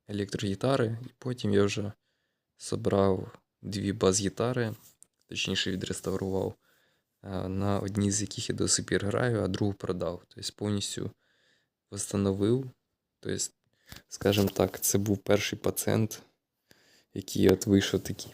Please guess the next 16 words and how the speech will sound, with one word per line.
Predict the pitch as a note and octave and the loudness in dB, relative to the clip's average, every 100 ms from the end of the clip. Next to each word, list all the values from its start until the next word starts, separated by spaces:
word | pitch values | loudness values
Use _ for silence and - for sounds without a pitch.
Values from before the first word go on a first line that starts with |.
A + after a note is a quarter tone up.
| - | 2
полуживий. | G2+ G2 G2 F#2+ F#2+ F2+ F2+ - - - - - - - - - - _ _ - | 6 6 6 2 2 0 -2 -10 -14 -14 -12 -4 -4 -4 -6 -14 -20 _ _ -10
От. | - - - - - - - - - - - - - _ | -8 -6 6 10 10 6 -8 -16 -16 -16 -20 -20 -20 _
Такий | - - G#2+ | -14 -2 0
от | - G#2 | 0 -2
він | |
в | G2 | -4
мене | G2+ G2 | -4 -6
вийшов. | G2 G2+ - - - _ _ _ _ _ _ _ _ - - _ _ _ _ _ _ _ | -4 -6 -6 -10 -12 _ _ _ _ _ _ _ _ -20 -20 _ _ _ _ _ _ _
В | |
принципі, | - G2 F#2+ - - | -6 -4 -4 -8 -8
що | - F2+ | -2 2
ще | - F#2+ | 4 8
я | F#2 | 8
таке | - - | 6 2
хочу | F2 F2+ - | 4 6 4
розказати. | - - - F#2+ F#2 | 4 2 4 4 2